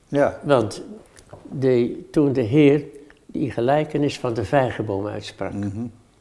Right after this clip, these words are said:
Speaker 2: en, eh, toen was het, eh, ging het gewoon niet. Hè, en die gaf geen vrucht.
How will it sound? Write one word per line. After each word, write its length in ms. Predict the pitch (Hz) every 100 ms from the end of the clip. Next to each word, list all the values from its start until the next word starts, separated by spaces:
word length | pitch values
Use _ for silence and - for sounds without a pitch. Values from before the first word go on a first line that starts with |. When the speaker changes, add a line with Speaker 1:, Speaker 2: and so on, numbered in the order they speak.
| _ _ _ _ _ _
Speaker 2:
en, 300 | 113 107 110 117
eh, 220 | 104 101 - - _ _ _ _
toen 460 | - 123 113 120 - 226 208 -
was 300 | 131 135 -
het, 280 | 120 - -
eh, 100 | - -
ging 260 | - - 151
het 140 | 123
gewoon 280 | - 107 110
niet. 280 | 101 98 - - _ _ _ _ _ _
Hè, 180 | 120 123
en 500 | 120 117 113 110 110 - _ _ _
die 420 | - 117 107 - 117
gaf 300 | - 143 123
geen 180 | - 117
vrucht. 460 | 131 104 - -